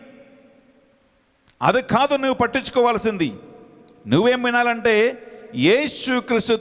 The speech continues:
తల్లి అయినటువంటి మరియా, గత రెండు వేల సంవత్సరాల కత్తోలిక శ్రీ సభని నడిపిస్తున్నటువంటి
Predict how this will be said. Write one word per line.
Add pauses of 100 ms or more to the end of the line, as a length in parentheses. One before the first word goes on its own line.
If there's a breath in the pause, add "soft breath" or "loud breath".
(160)
తల్లి
అయినటువంటి (120)
మరియా, (1400 soft breath)
గత (180)
రెండు
వేల (140)
సంవత్సరాల
కత్తోలిక (140)
శ్రీ
సభని (800)
నడిపిస్తున్నటువంటి